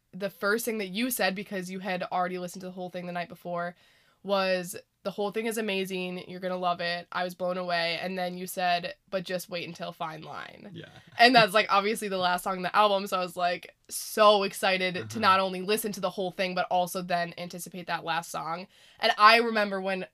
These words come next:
Speaker 1: Golden started, I love the song Golden. Obviously, we'll talk about this when we go through each of the songs, but it was a, it was an amazing experience for me because I was able to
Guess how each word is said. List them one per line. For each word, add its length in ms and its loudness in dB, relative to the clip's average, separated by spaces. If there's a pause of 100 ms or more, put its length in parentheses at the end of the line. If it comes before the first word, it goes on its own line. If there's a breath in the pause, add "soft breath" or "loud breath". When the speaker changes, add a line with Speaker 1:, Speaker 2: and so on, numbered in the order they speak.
(100)
Speaker 1:
Golden 320 -4
started, 320 -4
I 240 4
love 400 2
the 80 -10
song 220 -6
Golden. 240 -10
Obviously, 400 -6
we'll 140 -4
talk 180 -10
about 200 -10
this 360 -10 (340 soft breath)
when 220 -2
we 60 -8
go 120 -2
through 220 -12
each 180 -14
of 80 -10
the 80 -10
songs, 380 -6
but 300 -2 (540)
it 100 2
was 140 0
a, 160 2
it 60 0
was 140 0
an 160 0
amazing 340 0
experience 460 -6
for 160 -8
me 320 -6
because 340 -10
I 120 0
was 180 -6
able 300 -6
to 440 -10